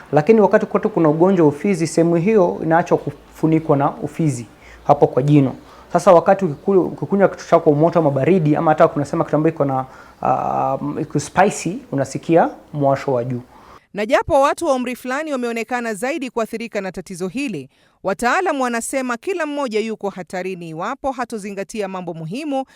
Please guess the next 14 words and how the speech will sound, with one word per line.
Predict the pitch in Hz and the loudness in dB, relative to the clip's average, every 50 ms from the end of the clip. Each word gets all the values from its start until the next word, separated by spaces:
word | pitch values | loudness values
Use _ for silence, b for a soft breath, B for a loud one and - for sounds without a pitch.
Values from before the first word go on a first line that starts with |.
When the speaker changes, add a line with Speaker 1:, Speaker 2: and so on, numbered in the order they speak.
| b b b | b b b
Speaker 2:
katika | - 277 - 277 269 - 247 214 - | -10 -8 -6 -8 -8 -6 -6 -6 -6
afya | - 190 247 320 - - - 311 311 277 | -6 -6 -8 -8 -8 -10 -8 -6 -6 -4
ya | 240 240 226 220 | -4 -4 -6 -6
meno | 220 220 208 202 180 170 | -6 -6 -6 -6 -8 -8
na | 165 160 151 | -10 -10 -12
kinywa. | - - - 262 269 254 240 220 190 160 143 _ _ _ _ - | -12 -10 -8 -8 -6 -6 -6 -6 -8 -10 -12 _ _ _ _ -6
Speaker 1:
Mtu | 170 170 151 - 196 190 196 190 - | -6 -4 2 6 6 6 6 4 2
ambaye | 185 185 214 233 226 | 2 4 6 6 6
mara | 202 180 180 180 175 | 8 8 8 8 8
nyingi | 190 196 196 180 | 6 4 6 4
ako | 165 - 160 | 6 6 4
kwa | 151 - 143 | 4 4 2
hatari | 135 139 - 170 180 170 170 147 | 2 2 2 2 2 2 2 4
zaidi | 135 135 143 165 170 160 143 123 | 4 4 4 4 2 0 -2 -2